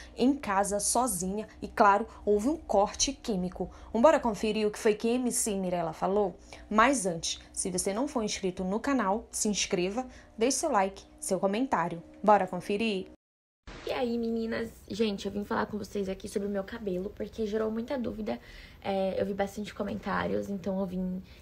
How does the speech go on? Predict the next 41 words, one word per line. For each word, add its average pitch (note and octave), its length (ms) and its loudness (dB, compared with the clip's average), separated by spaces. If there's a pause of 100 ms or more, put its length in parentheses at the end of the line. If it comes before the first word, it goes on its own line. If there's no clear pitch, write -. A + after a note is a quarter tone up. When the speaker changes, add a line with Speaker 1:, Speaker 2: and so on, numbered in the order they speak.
Speaker 2:
explicar G#3 400 -2
pra G3 140 -4
vocês F#3+ 440 -2
a F#3+ 120 0
tour F#3 260 -6
do F3 80 -4
meu F3+ 120 -2
cabelo. F#3+ 360 -8 (800)
Como G#3+ 160 -4
vocês A#3 240 -4
sabem, G#3+ 260 -2
eu G#3+ 60 0
amo G#3 160 -2
cabelão, G#3+ 460 2
meu F3+ 120 -2
cabelo F3 300 0
sempre F#3 320 -6
foi G3+ 140 -2
grande, E3 440 -2
mas E3 280 0
há F3+ 40 2
mais F3+ 200 -2
ou F#3 60 4
menos F3 300 2
há F3+ 100 0
um G3+ 220 0
ano F3+ 320 2 (640)
ou - 120 -2
um F#3 80 -2
pouquinho F#3+ 380 -6
mais, E3 340 0
eu F3 60 0
não E3+ 80 0
me F#3 120 -2
lembro, F3 340 -2
não E3+ 80 0
me F3 100 -2
recordo E3+ 580 -2
exatamente E3 800 -4 (100)
quando E3 280 -2
foi. E3 300 0